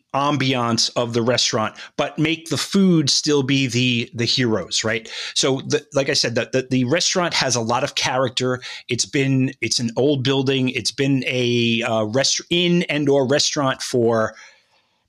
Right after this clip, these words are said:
probably a hundred years. Um, and it's just,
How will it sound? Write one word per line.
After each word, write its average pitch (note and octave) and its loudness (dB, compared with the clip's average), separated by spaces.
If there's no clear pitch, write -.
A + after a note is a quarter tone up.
probably C#3+ 2
a A#2+ 0
hundred C#3+ 0
years. B2 2
Um, A2 0
and A#2 0
it's B2+ -2
just, - -4